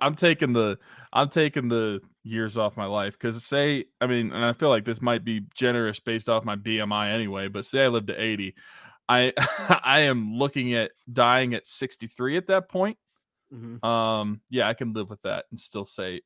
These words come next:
Speaker 1: stay above six foot.
Speaker 2: Yeah, no, I'm, I'm
Speaker 1: I'm,
Speaker 2: cool.
Speaker 1: I'm,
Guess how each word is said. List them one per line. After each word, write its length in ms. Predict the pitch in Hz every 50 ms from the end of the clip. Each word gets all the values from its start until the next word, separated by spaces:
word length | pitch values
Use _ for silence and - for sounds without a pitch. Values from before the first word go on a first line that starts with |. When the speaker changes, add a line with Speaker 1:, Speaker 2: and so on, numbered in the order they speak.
| _ _
Speaker 1:
stay 280 | - - - 117 107
above 280 | 101 95 95 98 92 -
six 240 | - - 76 - -
foot. 200 | - - - - _ _ _ _ _ _ _ _ _ _ _ _ _ _ _ _ _ _ _ _ _ _ _ _ _ _ _ _ _ _ _ _ _ _ _ _ _ _ _
Speaker 2:
Yeah, 240 | - - - - - _ _ -
no, 80 | 90
I'm, 140 | 80 98 110 - -
I'm 100 | 113 120
Speaker 1:
I'm, 100 | 127 147
Speaker 2:
cool. 80 | - 127
Speaker 1:
I'm, 200 | 143 151 151